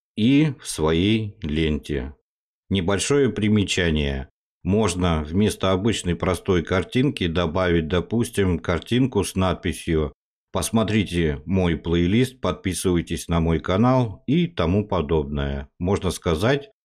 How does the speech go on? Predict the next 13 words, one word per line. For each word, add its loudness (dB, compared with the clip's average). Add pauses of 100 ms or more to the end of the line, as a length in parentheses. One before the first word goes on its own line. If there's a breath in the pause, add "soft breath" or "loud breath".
(260)
призыв, -2 (100)
чтобы -4
подписывались -4 (120)
люди 0
на -2
ваш -2
канал. -4 (760)
Или 2 (200 loud breath)
призыв, 0
чтобы -4
посмотрели 0 (360 loud breath)
ваш 0 (100)
плейлист. -2